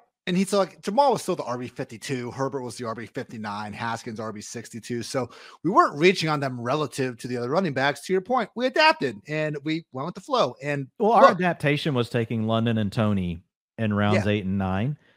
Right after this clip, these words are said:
Speaker 2: And,
Speaker 1: We got, we got
Speaker 2: and
Speaker 1: great
Speaker 2: then
Speaker 1: wide receivers because of it. That's fine with me.
Speaker 2: Yes,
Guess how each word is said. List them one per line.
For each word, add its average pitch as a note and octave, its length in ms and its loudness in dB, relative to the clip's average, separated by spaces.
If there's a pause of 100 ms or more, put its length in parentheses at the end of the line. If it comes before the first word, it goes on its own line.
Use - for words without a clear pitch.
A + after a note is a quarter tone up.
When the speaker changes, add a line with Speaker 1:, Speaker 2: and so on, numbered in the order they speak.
(400)
Speaker 2:
And, A2 360 2
Speaker 1:
We - 60 4
got, F#3+ 120 8
we G#3+ 80 10
got C#4 100 12
Speaker 2:
and G#3+ 80 2
Speaker 1:
great A#3 140 12
Speaker 2:
then A3+ 80 8
Speaker 1:
wide B3 160 10
receivers B3 340 0
because B3 320 4
of A3+ 80 -8
it. G#3+ 100 -12
That's - 200 -8
fine D4+ 200 0
with F#3+ 100 -6
me. F3 40 -8
Speaker 2:
Yes, - 400 -16